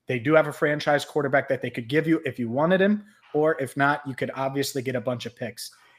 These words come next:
And when you look at it, Rodgers wants to be on the West Coast if he can. Vegas, certainly it's a quick flight to Los Angeles, quick flight to California if he wants to get there.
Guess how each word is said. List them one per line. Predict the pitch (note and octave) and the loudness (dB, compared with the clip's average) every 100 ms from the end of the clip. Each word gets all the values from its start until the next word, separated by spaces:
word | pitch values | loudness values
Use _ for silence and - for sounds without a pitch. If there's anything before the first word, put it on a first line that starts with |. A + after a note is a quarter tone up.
| _ _ | _ _
And | D3+ D3+ C#3+ C3 A#2+ A#2+ _ _ _ _ _ _ _ - | -2 0 0 0 -4 -8 _ _ _ _ _ _ _ 0
when | C#3 F3+ | 4 4
you | F3 D3+ | 4 4
look | D#3+ D#3+ | 4 4
at | C3+ B2+ | 2 2
it, | C3+ | 0
Rodgers | C3 B2+ C#3+ C3+ | 0 2 0 -2
wants | C#3 B2+ | -4 -4
to | C#3+ | -2
be | C3 | 0
on | C3 B2+ | 2 2
the | |
West | A#2+ D3+ D#3 | 4 4 4
Coast | - D3+ D#3+ - | -2 -2 -4 -10
if | A#2 - | -14 -14
he | G#2 | -12
can. | - D3+ E3 F3+ F3 _ _ _ | -4 0 2 0 -8 _ _ _
Vegas, | G#2+ A#2+ C#3 - - | -6 -4 -6 -8 -12
certainly | - A#2+ B2+ B2+ | -8 -6 -6 -8
it's | A#2 | -10
a | |
quick | - C3+ - | -6 -6 -4
flight | C3 B2+ | -6 -6
to | B2 | -4
Los | B2 B2 C3+ | -4 -4 -4
Angeles, | B2 B2+ A#2+ | -6 -8 -12
quick | - C3+ | -10 -8
flight | - B2+ | -8 -8
to | - | -8
California | - B2 A#2 C3 B2+ B2 | -6 -6 -6 -6 -4 -4
if | B2 | -4
he | B2 | -6
wants | B2 | -6
to | - | -8
get | A#2 C3 - | -8 -6 0
there. | D#3 D#3+ D3+ | 4 4 2